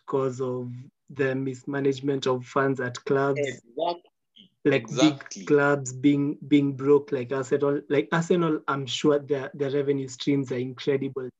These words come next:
Speaker 1: They get T V money, they get, when the fans are there, they, they should have a, a lot of money in the reserves, but they don't have it because they decided to pay Ozil four hundred K, Aubameyang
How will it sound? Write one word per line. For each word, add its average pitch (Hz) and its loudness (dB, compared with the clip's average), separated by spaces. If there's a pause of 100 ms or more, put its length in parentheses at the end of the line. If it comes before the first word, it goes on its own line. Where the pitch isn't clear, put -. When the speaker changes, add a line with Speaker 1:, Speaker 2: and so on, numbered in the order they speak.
(180)
Speaker 1:
They 143 2
get 143 0 (240)
T 131 -8
V 135 -10
money, 143 -6
they 127 -8
get, 143 -2 (800)
when 143 0
the 143 0
fans 147 0
are 127 -6
there, 131 -8
they, 139 0
they 151 2
should 143 -4
have 147 -2
a, 135 -2 (120)
a 139 -4
lot 139 -4
of 135 -6
money 135 -10
in 131 -12
the 123 -10
reserves, 127 -8
but 127 -14 (160)
they 127 -12
don't 135 -10
have 127 -8
it 123 -12
because 131 -6 (640)
they 135 -4
decided 143 2
to 127 -12
pay 135 0 (100)
Ozil 131 2
four 139 0
hundred 131 -4
K, 143 4
Aubameyang 135 -4